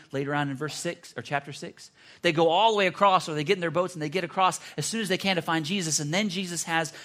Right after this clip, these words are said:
this moment, and I don't have time to go into all of this discourse, but I want you to hear what Jesus says in verse thirty-five. As this crowd has come back, this crowd that has their bellies full, Jesus said to them, "I am the bread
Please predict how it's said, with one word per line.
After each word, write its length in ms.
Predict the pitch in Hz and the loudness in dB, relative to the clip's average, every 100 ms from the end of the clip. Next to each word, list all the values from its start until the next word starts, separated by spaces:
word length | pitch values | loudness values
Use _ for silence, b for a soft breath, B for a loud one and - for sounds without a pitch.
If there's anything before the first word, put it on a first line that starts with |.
| - | -8
this 160 | 143 | -6
moment, 320 | 156 156 156 139 | -2 -2 -2 -4
and 100 | 127 | -4
I 60 | |
don't 140 | 160 165 | -4 -6
have 120 | 156 | -8
time 340 | - 165 170 | -2 0 0
to 100 | 151 | -2
go 160 | 143 151 | -4 -4
into 140 | 143 | -4
all 260 | - 143 156 | -4 -2 -2
of 80 | 135 | -6
this 160 | 135 | -8
discourse, 420 | - 151 - 147 B B B | -10 -10 -10 -10 B B B
but 120 | 135 | -8
I 40 | 127 | -6
want 280 | 135 185 180 | -4 -6 -6
you 80 | |
to 60 | 165 | -8
hear 340 | 151 156 131 | -8 -8 -6
what 140 | 113 110 | -8 -8
Jesus 280 | 120 127 123 | -8 -8 -8
says 260 | 107 101 | -8 -10
in 60 | 104 | -12
verse 220 | 107 - | -16 -16
thirty-five. 540 | 113 107 101 90 85 - _ B B B | -16 -16 -14 -16 -16 -20 _ B B B
As 120 | 120 | -8
this 160 | 120 - | -6 -8
crowd 420 | - 156 175 170 | -2 4 6 6
has 120 | 151 | 2
come 180 | 156 139 | -2 2
back, 240 | 120 113 | 2 2
this 120 | 127 | -6
crowd 380 | - - 147 170 B B | -8 2 4 4 B B
that 80 | 131 | 0
has 220 | 143 139 | 0 0
their 100 | 135 | -4
bellies 380 | 131 143 151 - | -2 -2 -4 -10
full, 260 | 107 107 B B | -10 -12 B B
Jesus 440 | - 156 165 185 | -4 -2 -2 -4
said 320 | - - 120 - | -4 -2 -4 -4
to 140 | 135 | -10
them, 280 | 110 98 95 B B B - | -10 -10 -14 B B B 0
"I 460 | 127 147 170 180 - _ | 4 4 2 -2 -10 _
am 160 | - 120 | -8 -8
the 80 | 107 | -8
bread 580 | - - 135 139 131 | -10 -4 -2 -2 -6